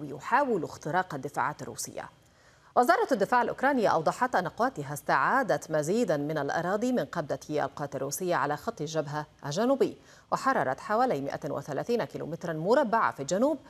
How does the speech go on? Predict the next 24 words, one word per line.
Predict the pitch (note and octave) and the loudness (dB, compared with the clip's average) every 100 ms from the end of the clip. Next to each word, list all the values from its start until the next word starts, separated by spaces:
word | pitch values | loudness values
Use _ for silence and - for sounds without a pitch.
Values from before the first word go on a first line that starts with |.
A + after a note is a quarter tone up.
| - - - | -20 -10 2
منذ | C#4 A3 | 4 6
بدء | F#3 F3+ - | 4 2 0
الهجوم | D#3+ D#3 D#3 C#3 | -4 -4 -6 -6
المضاد. | C3+ C3 C3+ G2+ - - - _ - | -6 -8 -6 -6 -8 -20 -20 _ -12
يأتي | - D3 | -10 -2
هذا | F3 D#3 B2+ - _ _ | 0 2 0 -4 _ _
فيما | F#3+ D3 E2+ - | -4 -4 -6 -8
نشرت | D#3+ G3 E3+ - - | 0 2 2 -2 -4
موسكو | D#3+ F3+ - C4+ | -2 -2 0 0
صورا | - F#3 C#3 C3+ | 2 2 2 0
تظهر | F3 D#3+ C#3+ E3+ | -4 -6 -2 0
وزير | B3+ A#3+ D3+ C3 | 4 4 2 -6
الدفاع | - D3 E3 C3+ | -4 -6 -4 -2
الروسي | C3+ C#3+ A3+ | -2 -2 -4
سيرجي | G#3+ C#3+ C#3+ | -4 -8 -8
شويغو | C#3+ E3 D#3 C#3+ C3+ - - - | -8 -6 -4 -4 -6 -14 -14 0
خلال | A#3+ C4+ G#3 | 2 4 2
وجوده | F3+ E3+ A#3 C4+ A#3 C#4 E4 - _ - | 2 2 2 2 0 2 0 -4 _ -6
في | D#4+ - | -4 0
طائرة | - B3+ G3 | 2 0 -2
محلقة | F3 D3+ - A#3 D#4 D#4 C#4 | -4 -4 -4 -2 -2 -2 0
مع | B3 E3+ D#3+ | 2 2 0
قائد | - E3 D3+ D3 | 0 -2 -2 -4
آخر، | D3+ D#3 | -4 -4